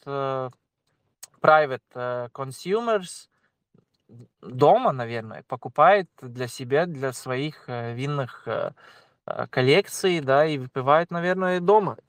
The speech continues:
Ну и, и специ-, специализированные эти магазины. Ну, как я сказал, Noble Wine, там, Вета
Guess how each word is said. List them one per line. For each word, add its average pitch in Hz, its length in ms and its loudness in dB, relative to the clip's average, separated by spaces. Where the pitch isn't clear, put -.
Ну 240 140 6
и, 262 140 4
и 196 400 2
специ-, 196 500 2
специализированные 190 1300 0
эти 151 540 -8
магазины. 151 880 -2
Ну, 202 100 2
как - 240 2
я 135 80 -2
сказал, 127 420 2
Noble 156 380 2
Wine, 123 280 0
там, 110 300 -12
Вета 156 580 4